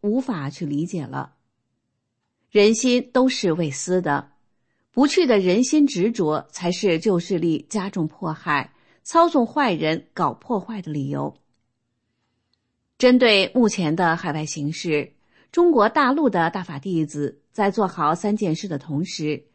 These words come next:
应该配合海外同修们助师正法。维护大法是每个大法弟子的责任，绝不允许邪恶操纵众生，对大法犯罪，毁灭众生。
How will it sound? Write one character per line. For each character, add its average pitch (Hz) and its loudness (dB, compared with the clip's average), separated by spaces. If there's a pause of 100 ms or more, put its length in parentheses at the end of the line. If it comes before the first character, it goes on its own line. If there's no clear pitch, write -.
(280)
应 262 4
该 254 2
配 254 -2
合 165 0
海 160 -4
外 196 -2
同 170 -6
修 190 -4
们 160 -4 (120)
助 175 -6
师 180 -6
正 180 -6
法。 139 -6 (840)
维 247 6
护 302 0
大 277 2
法 139 0
是 - 0
每 180 4
个 185 0
大 240 0
法 139 -4
弟 247 0
子 - -6
的 143 -6
责 147 -6
任， 160 -4 (1080)
绝 214 6
不 226 2
允 175 4
许 170 2
邪 170 0
恶 190 4
操 240 -6
纵 196 -2
众 156 -2
生， 196 -6
对 180 2
大 202 -4
法 151 -14
犯 151 -12
罪， 156 -6 (200)
毁 - -4
灭 202 -2
众 156 -4
生。 156 -2